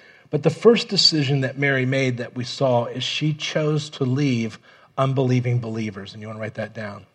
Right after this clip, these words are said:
The, the people in her community never really embraced that what was taking place inside of her was really from God.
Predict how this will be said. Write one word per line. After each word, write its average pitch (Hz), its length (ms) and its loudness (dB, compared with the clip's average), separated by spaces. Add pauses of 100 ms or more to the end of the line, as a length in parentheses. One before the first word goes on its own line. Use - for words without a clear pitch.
(1000)
The, 131 140 2
the 127 180 -4
people 160 400 0
in 127 140 -4
her 123 160 -6
community 135 840 -4 (220)
never 131 320 -2
really 127 420 -2
embraced 117 800 -6 (160)
that 113 180 -4
what 120 120 -12
was 123 160 -16
taking 123 320 -6
place 117 440 -6 (460)
inside 131 500 0
of 127 100 -6
her 117 200 -6
was 107 240 -10
really 110 240 -6
from 107 220 -12
God. 101 340 -6